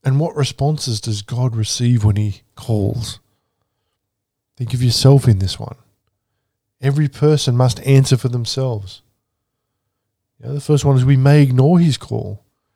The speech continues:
Through conscience, God's call is constantly breaking in, calling us to follow him, to serve him, to honor him, to worship him. And we so often ignore him. We may reject his call.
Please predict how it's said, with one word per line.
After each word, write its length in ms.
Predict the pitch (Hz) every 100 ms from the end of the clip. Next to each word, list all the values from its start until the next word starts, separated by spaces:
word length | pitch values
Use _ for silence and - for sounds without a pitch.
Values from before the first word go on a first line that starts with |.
| _ _ _ _ _ _ _ _
Through 200 | 147 147
conscience, 640 | - 190 180 131 117 -
God's 300 | 135 139 131
call 360 | - 160 156 131
is 120 | -
constantly 560 | - 170 160 156 139
breaking 440 | 120 143 143 131 135
in, 220 | 160 117
calling 400 | - 160 165 147
us 80 | 131
to 80 | 131
follow 360 | - 170 156
him, 360 | 135 175 143 104 _ -
to 100 | 135
serve 340 | - 165 185
him, 140 | 156 117
to 100 | 143
honor 260 | 156 185
him, 280 | 156 127 92 _ _ _ _ _ _ -
to 80 |
worship 480 | 185 196 214 - 170
him. 320 | 120 101 98 _ _ _ _ _ _ _ _ _ _ _ _ -
And 120 | 143
we 60 |
so 280 | 135 175 160
often 220 | 165 151
ignore 420 | 135 117 127 160 120
him. 260 | 98 90 - _ _ _ _ _ _ _ _ _ _ _
We 120 | 151
may 180 | 147 165
reject 480 | 165 165 135 190 -
his 160 | 208 -
call. 520 | - 113 101 -